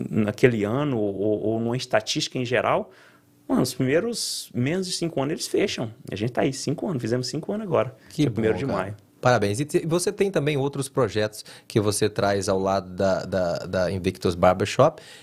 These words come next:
Speaker 2: que você virou um master, né? A gente, a gente pode dizer isso. Você virou um master, você estudou muito, você, é, pulou mesmo de cabeça na, no, no, no seu, no seu nicho, na sua área,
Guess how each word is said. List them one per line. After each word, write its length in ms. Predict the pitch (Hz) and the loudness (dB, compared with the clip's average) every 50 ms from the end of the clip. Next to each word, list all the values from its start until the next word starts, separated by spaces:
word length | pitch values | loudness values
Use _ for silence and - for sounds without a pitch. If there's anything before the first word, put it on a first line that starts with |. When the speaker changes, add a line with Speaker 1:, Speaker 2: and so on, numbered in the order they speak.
| - - | -20 -6
Speaker 2:
que 80 | - - | 0 2
você 240 | 135 143 143 - 170 | 4 4 4 2 2
virou 300 | 160 170 165 180 202 214 | 2 2 2 2 2 0
um 60 | 233 | 0
master, 600 | 190 123 107 104 104 110 110 107 - - - 95 92 | -2 0 2 2 2 2 2 -2 -6 -4 -2 -2 0
né? 200 | 98 101 95 92 | 0 0 -2 0
A 80 | 95 95 | -2 -2
gente, 160 | 95 101 - | -2 -2 -2
a 80 | 104 98 | -2 -2
gente 180 | 95 104 107 104 | -2 -6 -6 0
pode 260 | - 131 131 127 123 | 4 4 4 4 2
dizer 280 | - - 107 101 104 98 | -6 -4 -2 0 0 0
isso. 160 | 98 95 - | 0 -2 -4
Você 60 | 120 | -4
virou 240 | 107 - 147 165 175 | -2 -2 0 0 0
um 60 | 185 | 0
master, 300 | 143 113 113 117 - 113 | 0 0 -2 -2 -6 -6
você 120 | - - 123 | -4 -4 -4
estudou 360 | - - - 127 104 120 120 101 | -4 -4 -4 -2 -2 -2 -2 -2
muito, 400 | 95 107 117 127 127 123 117 104 | -2 -2 -2 -2 -2 -4 -4 -6
você, 420 | 98 98 92 - - 107 104 98 - - - - - - | -6 -4 -6 -2 -2 -2 -2 -2 -4 -10 -18 -12 -4 0
é, 140 | 101 101 | 2 2
pulou 460 | 95 98 - 139 127 107 104 117 135 143 | 2 2 2 2 2 2 4 2 2 0
mesmo 320 | 123 117 120 123 110 107 | 0 0 -2 -2 -2 -4
de 120 | 95 113 - | -6 -4 -2
cabeça 440 | 127 110 95 98 110 117 117 - 110 | -2 -2 0 0 -2 -2 -2 -4 -4
na, 220 | 107 104 - - | -4 -4 -4 -4
no, 160 | 104 101 101 | -4 -4 -4
no, 160 | 104 104 104 | -2 -2 -2
no 140 | 104 104 98 | -2 -2 -2
seu, 180 | 98 - 113 104 98 | -2 0 0 0 0
no 120 | 98 107 98 | 0 -4 -4
seu 160 | 98 - 101 | -2 -2 -2
nicho, 360 | 95 98 113 139 147 - - 98 | 0 0 0 0 -2 -2 -6 -6
na 80 | 95 | -6
sua 260 | 92 - - 101 92 - | -4 0 2 2 2 4
área, 320 | 98 110 131 147 156 160 | 4 4 4 4 2 -4